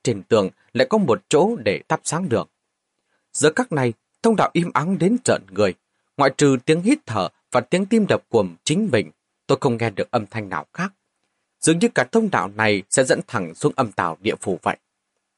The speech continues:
Xem ra, con người của tôi là trời sinh không ăn nổi miếng cơm trộm mộ. Nếu như bây giờ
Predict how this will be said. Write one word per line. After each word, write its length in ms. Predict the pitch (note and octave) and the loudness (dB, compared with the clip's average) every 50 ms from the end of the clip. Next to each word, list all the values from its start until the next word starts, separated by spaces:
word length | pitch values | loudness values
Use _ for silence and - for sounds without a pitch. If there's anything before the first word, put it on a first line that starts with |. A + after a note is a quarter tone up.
| _ _ _ _ _ _ _ | _ _ _ _ _ _ _
Xem 260 | - - - C3 A#2 A2 | -6 -2 0 0 0 0
ra, 260 | - B2 A2 G#2+ G#2 - _ _ _ _ | 0 0 0 0 -2 -4 _ _ _ _
con 160 | - A3 G#3+ F#3 | 0 0 2 2
người 100 | D3+ C3 | 2 0
của 220 | - - B2 G#2+ - - | 2 2 0 0 2 2
tôi 220 | G3 G3 G3+ G3+ E3+ | 4 4 4 4 4
là 80 | C#3+ A2 - - | 2 0 0 2
trời 220 | - G#2+ F#2+ E2 - | 2 2 2 2 -2
sinh 320 | - - B2 A2 G#2+ G#2+ - | -4 -2 -2 -2 -2 -4 -6
không 140 | - B2+ E2 | -6 -4 -2
ăn 180 | F#2 A2 G#2+ G2 | -2 -4 -2 -2
nổi 180 | G#2 F#2+ D#2 E2 _ | -4 -4 -4 -6 _
miếng 180 | G2+ G#2+ C#3+ F#3 F#3 | -2 -2 -2 -2 0
cơm 220 | - C3+ A#2+ G#2 G2 F#2 | 0 -2 -2 -2 -2 -2
trộm 160 | - A2 F#2+ F2 F#2 | -2 -2 -2 0 0
mộ. 160 | G2 G2+ - - _ _ _ _ _ _ _ _ _ _ - | 0 0 0 -2 _ _ _ _ _ _ _ _ _ _ 0
Nếu 140 | B2+ D3 | 2 2
như 160 | D#3+ C3 B2 A#2+ | 2 2 2 2
bây 200 | G2 A2+ G#2 F#2 | 2 2 0 0
giờ 300 | - - F#2+ F2+ F2+ | 0 0 0 0 0